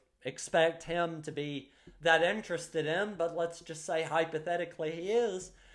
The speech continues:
that would also solve some of the middle linebacker issues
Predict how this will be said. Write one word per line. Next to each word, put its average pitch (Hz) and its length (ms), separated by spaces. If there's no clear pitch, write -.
that 202 240
would 190 100
also 214 460
solve 202 640
some 202 260
of 185 80
the 180 60
middle 214 340
linebacker 175 880
issues 139 580